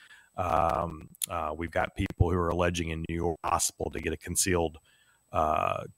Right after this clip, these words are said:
concealed carry permit to, to carry a firearm,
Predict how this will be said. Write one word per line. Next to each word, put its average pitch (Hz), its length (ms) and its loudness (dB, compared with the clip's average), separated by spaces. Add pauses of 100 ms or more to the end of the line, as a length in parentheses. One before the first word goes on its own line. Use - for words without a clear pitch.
(240)
concealed 92 440 2
carry 95 340 2
permit 85 600 2
to, 73 160 -8 (140)
to - 100 -4
carry 87 320 2
a 80 60 0
firearm, 85 840 0